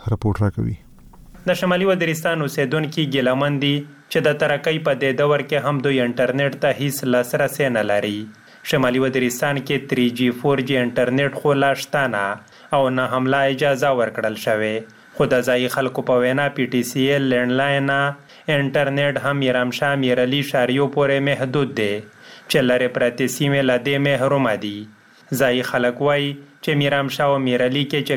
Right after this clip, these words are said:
Speaker 2: کم انټرنیټ دوی لګولې، د ټینډا یعنی بوسټر په ذریعه یې خپلو سیمو کې برابر کړی وو. ځلي انتظامیې دغه ټولې بوسټر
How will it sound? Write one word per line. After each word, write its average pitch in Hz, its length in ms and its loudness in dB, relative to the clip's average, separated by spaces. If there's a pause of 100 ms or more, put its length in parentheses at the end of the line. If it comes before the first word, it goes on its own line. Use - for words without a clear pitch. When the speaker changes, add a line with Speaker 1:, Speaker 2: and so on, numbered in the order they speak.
(100)
Speaker 2:
کم 123 200 0
انټرنیټ 131 600 0
دوی 123 220 4
لګولې، 135 540 2 (540)
د 143 200 2
ټینډا 143 380 0 (100)
یعنی 123 240 0 (100)
بوسټر 127 560 0
په 120 160 2
ذریعه 127 400 2
یې 143 120 2 (500)
خپلو 143 340 2 (140)
سیمو 147 260 0
کې 113 240 -2
برابر 113 360 2 (100)
کړی 110 240 2
وو. 110 140 2 (480)
ځلي 131 240 2 (100)
انتظامیې 131 680 0
دغه 123 240 2
ټولې 127 240 0 (100)
بوسټر 135 360 0